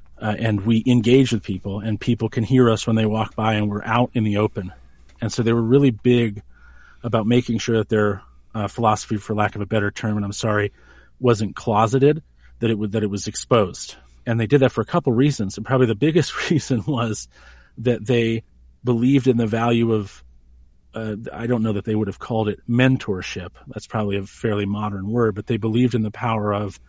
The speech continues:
discovering things through discussions with people who had different views.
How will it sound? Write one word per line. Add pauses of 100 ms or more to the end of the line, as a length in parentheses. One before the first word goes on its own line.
(580)
discovering
things (300)
through
discussions
with
people
who
had
different
views.